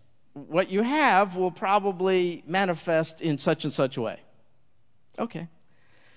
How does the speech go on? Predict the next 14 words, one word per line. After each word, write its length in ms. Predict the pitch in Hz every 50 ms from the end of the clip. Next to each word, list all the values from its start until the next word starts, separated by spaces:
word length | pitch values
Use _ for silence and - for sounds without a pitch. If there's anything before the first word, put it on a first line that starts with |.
| - _ -
So, 480 | - - - 196 190 190 180 170 - -
um, 280 | 160 160 147 143 143 135 - -
I 100 | 151 165
got 220 | 170 - 202 233 220
up 580 | 180 190 202 - - - - - - - - - -
yesterday 500 | 160 175 180 - - 175 180 170 170 156
morning, 500 | 151 143 156 170 185 226 247 220 190 - - -
and, 320 | 156 151 147 147 147 131
uh, 180 | 139 131 131 127 123 - - - - - - - - - - -
man, 260 | 359 466 480 453 440
that 160 | 427 403 370
guy 120 | 403 -
was 160 | - 403 359 381
right. 280 | 403 - 415 - -